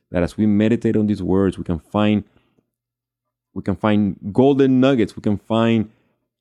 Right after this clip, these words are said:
you know, practical wisdom in them to help us live a holy life.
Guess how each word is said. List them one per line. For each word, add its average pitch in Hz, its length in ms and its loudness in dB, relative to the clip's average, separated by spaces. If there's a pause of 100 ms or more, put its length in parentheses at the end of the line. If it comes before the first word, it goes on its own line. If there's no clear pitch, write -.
(680)
you 95 100 -4
know, 90 140 -2
practical 131 720 -2
wisdom 117 380 0
in 127 200 2
them - 320 -6 (100)
to 92 80 -6
help 104 260 -4
us 107 160 0
live 113 520 0 (420)
a 95 140 -2
holy 107 480 0
life. 90 340 -2